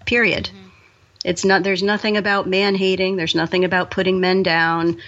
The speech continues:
Speaker 1: There's nothing about women are superior to men. It's just about having equal opportunity. And I abs-, I know that we're not there yet. I mean, that's what I teach. I, I teach political science and I teach civil rights law and I teach about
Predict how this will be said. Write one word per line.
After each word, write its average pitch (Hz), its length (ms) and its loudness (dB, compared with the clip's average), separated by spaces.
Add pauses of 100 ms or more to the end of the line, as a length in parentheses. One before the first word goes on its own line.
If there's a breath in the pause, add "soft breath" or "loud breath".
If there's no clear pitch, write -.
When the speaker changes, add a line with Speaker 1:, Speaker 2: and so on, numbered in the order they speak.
(180 loud breath)
Speaker 1:
There's 165 160 -2
nothing 180 300 2
about 180 340 0
women 180 300 2
are 170 100 2
superior 175 540 0
to 180 140 -2
men. 180 280 2
It's - 160 -4
just - 240 0
about 190 240 0
having 175 320 2
equal 175 240 -2
opportunity. 165 840 0
And 170 400 0
I 170 280 0
abs-, - 360 -2 (100)
I 175 140 2
know 202 460 0
that - 200 -4
we're 151 80 0
not 139 340 0
there 117 200 2
yet. - 320 -4
I - 180 -8
mean, 180 220 2
that's 196 200 -2
what 190 120 0
I 180 100 2
teach. - 460 -2 (400 loud breath)
I, 147 260 0
I 151 160 2
teach - 540 0
political 160 340 0
science 190 560 0
and 170 100 2
I 160 140 2
teach 156 540 0
civil 165 340 0
rights 160 320 0
law 208 320 2
and 185 140 2
I 156 80 0
teach 160 340 0
about 160 480 0